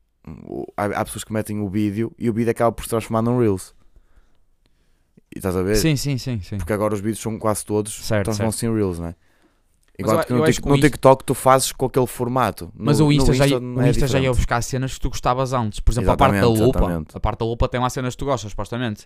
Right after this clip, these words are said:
Speaker 2: E o, o
Speaker 1: Gostas
Speaker 2: Insta vai
Speaker 1: ou interessado, sim.
Speaker 2: Sim. E o Insta, eh, vai buscar tipo reels dessa cena. Mas eu acho que, não. Por exemplo, eu hoje senti, eu hoje acordei, era para aí meio-dia, só saí da cama à uma porque fiquei no TikTok. E eu penso,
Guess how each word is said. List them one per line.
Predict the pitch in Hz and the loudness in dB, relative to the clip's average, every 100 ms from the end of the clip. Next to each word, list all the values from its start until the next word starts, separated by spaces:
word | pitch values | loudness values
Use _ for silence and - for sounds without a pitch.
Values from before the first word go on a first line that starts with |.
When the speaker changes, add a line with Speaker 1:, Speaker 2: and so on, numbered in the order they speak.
| - | -12
Speaker 2:
E | 117 120 | -4 -2
o, | 117 113 | -2 -4
o | 113 110 | -4 2
Speaker 1:
Gostas | 110 123 131 | 6 6 4
Speaker 2:
Insta | |
vai | - | 4
Speaker 1:
ou | 98 95 | 4 4
interessado, | 87 87 - 95 98 82 | 0 -4 2 4 4 2
sim. | - 95 | -2 -4
Speaker 2:
Sim. | 85 135 80 _ _ _ _ _ _ _ _ _ _ _ _ _ _ - | -4 -8 -10 _ _ _ _ _ _ _ _ _ _ _ _ _ _ -10
E | 135 | -6
o | 123 | -4
Insta, | 123 - 139 - - | -6 -6 -8 -8 -8
eh, | 120 120 123 123 | -4 -2 -2 -2
vai | 123 | -4
buscar | 123 - 123 | -4 -2 -2
tipo | 127 - 117 123 | -2 -4 0 0
reels | 127 120 | 0 -2
dessa | 123 131 | -4 -4
cena. | - 139 90 92 _ _ _ _ _ _ - | -6 -4 -6 -10 _ _ _ _ _ _ -4
Mas | 131 | 2
eu | 156 | 4
acho | 147 - | 4 2
que, | 117 107 98 - _ | -2 -2 -2 -4 _
não. | 98 92 - _ - | -8 -8 -10 _ 4
Por | - | 4
exemplo, | 135 151 | 6 2
eu | |
hoje | 170 - | 2 2
senti, | 120 - 90 92 | -2 -4 -8 -4
eu | 117 | -2
hoje | 127 | -2
acordei, | 127 107 90 82 92 | -4 -6 -6 -6 -8
era | 101 | -4
para | 104 | -4
aí | 98 | -2
meio-dia, | 98 90 87 92 117 | -2 -2 -4 -4 -6
só | - 127 | -8 -8
saí | 131 | -4
da | 127 | -2
cama | 127 120 117 | -2 0 0
à | |
uma | 123 135 | -2 -2
porque | - - | -6 -6
fiquei | - 139 | -6 -4
no | 135 | -4
TikTok. | - - 131 - - _ _ _ _ - | -6 -4 -4 -6 -14 _ _ _ _ -4
E | |
eu | 147 | -2
penso, | 123 | 0